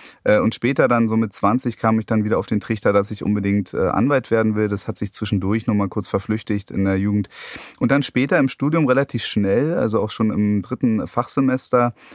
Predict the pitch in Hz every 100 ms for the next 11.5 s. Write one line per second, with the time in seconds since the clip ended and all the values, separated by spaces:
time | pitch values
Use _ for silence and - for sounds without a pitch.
0 | - - 110 131 139 - 127 113 - 127
1 | 117 123 123 95 - - 90 - 87 90
2 | 85 82 - 104 98 127 123 107 107 107
3 | 107 101 98 123 - 110 107 104 - 98
4 | - 175 143 127 113 101 107 104 - 101
5 | 101 101 95 92 92 104 120 - - -
6 | - - - 101 98 104 - 104 95 98
7 | - - 95 95 92 92 - 104 101 -
8 | 92 110 110 - 104 110 110 - 104 104
9 | - 101 98 107 95 65 127 - 117 110
10 | - 95 90 - 95 101 - 113 120 -
11 | 101 - 101 98 98